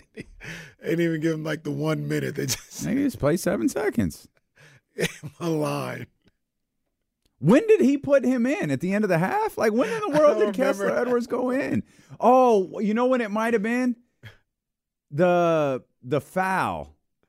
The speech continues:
Speaker 2: When they were shooting, uh, free throws. At
Speaker 1: At
Speaker 2: the
Speaker 1: the
Speaker 2: very,
Speaker 1: end?
Speaker 2: at the, he might have come in at the very, very end of the game on the, on the, uh, the defensive possession.
Speaker 1: Mm.
Speaker 2: When they scored in, like, two seconds.
Speaker 1: <laughs>
Speaker 2: That was, that was, that was frustrating.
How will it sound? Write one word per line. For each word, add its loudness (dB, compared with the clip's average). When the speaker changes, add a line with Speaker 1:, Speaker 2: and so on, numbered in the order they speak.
Speaker 2:
When -2
they 0
were 2
shooting, -4
uh, 0
free -4
throws. -6
At 0
Speaker 1:
At 0
Speaker 2:
the 2
Speaker 1:
the -2
Speaker 2:
very, 2
Speaker 1:
end? -4
Speaker 2:
at -2
the, -4
he 0
might -2
have -4
come -4
in -2
at -4
the -4
very, 0
very 0
end -2
of -4
the -4
game -2
on -4
the, -6
on -4
the, -2
uh, -4
the -8
defensive -6
possession. -12
Speaker 1:
Mm. -20
Speaker 2:
When 2
they 4
scored 0
in, 0
like, -6
two -10
seconds. -8
Speaker 1:
<laughs> -18
Speaker 2:
That 4
was, 2
that 2
was, 0
that 0
was 0
frustrating. -6